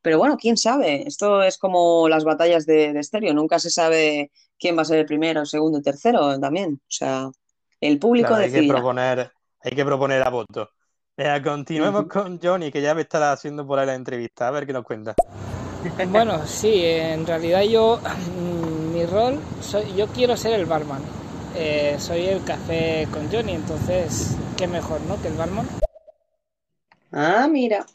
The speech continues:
Speaker 2: Pues otro nuevo tripulante, Marina, otro más que sumar a esta lista, que ya éramos cuarenta y cinco, ¿no? Puede ser cuarenta y siete ya con,
Speaker 1: Eh,
Speaker 2: con
Speaker 1: sí, porque hemos
Speaker 2: la
Speaker 1: añadido
Speaker 2: llegada
Speaker 1: a
Speaker 2: de
Speaker 1: tres más.
Speaker 2: Esther y,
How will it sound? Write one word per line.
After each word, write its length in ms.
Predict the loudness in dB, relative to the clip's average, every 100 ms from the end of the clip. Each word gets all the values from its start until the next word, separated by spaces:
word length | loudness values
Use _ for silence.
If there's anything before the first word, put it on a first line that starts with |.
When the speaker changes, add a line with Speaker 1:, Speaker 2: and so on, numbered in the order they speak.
| _ _ _ -4
Speaker 2:
Pues 460 | 0 2 2 2 2
otro 400 | 2 2 2 2
nuevo 260 | 2 2
tripulante, 600 | 0 -2 -2 -2 -2 -2
Marina, 520 | -2 -2 -2 -2 -2 -2
otro 500 | -4 -4 0 0 0
más 340 | -2 -4 -4
que 160 | -6 -6
sumar 500 | -6 -2 0 -2 -6 _ _ _ _ _ -2
a 160 | 0
esta 200 | 0 -2
lista, 300 | -4 -2 -4
que 100 | -4
ya 120 | -4 -2
éramos 240 | -2 -4
cuarenta 320 | -6 -8 -8
y 60 | -12
cinco, 340 | -12 -12 -10
¿no? 220 | -10 -10 -6
Puede 160 | -6
ser 160 | -6 -4
cuarenta 400 | -2 -2 -4 -8
y 40 |
siete 260 | -8 -6 -2
ya 180 | 0 2
con, 380 | 0 0 -4 -10 _ _ _ _ _ _ _ -2
Speaker 1:
Eh, 120 | -2
Speaker 2:
con 260 | 0 -2 0
Speaker 1:
sí, 400 | 2 2 2 0
porque 320 | 0 2 2 0
hemos 100 | -2
Speaker 2:
la 60 | 0
Speaker 1:
añadido 80 | 2
Speaker 2:
llegada 320 | 4 6 6
Speaker 1:
a 40 |
Speaker 2:
de 0 |
Speaker 1:
tres 260 | 4 0 -2
más. 120 | -4
Speaker 2:
Esther 80 | -2
y, 680 | -4 -4 -4 -6 -8 -14